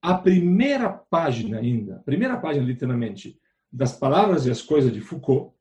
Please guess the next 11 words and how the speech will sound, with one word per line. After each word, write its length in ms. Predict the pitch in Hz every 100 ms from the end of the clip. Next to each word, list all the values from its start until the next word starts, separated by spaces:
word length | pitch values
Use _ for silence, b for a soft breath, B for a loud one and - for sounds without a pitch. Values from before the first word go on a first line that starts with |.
| _ _ -
me 140 | 160
parece 300 | 165 254 247
expressar 500 | 214 - 190 - 214
perfeitamente 720 | 220 180 - 254 185 180 190 185
o 40 |
espanto 760 | 180 - - 175 165 127 -
que 140 | - 123
Platão 420 | 117 110 - 143
deve 220 | 127 117
ter 180 | 120 131
percebido 760 | 196 190 147 113 117 123 135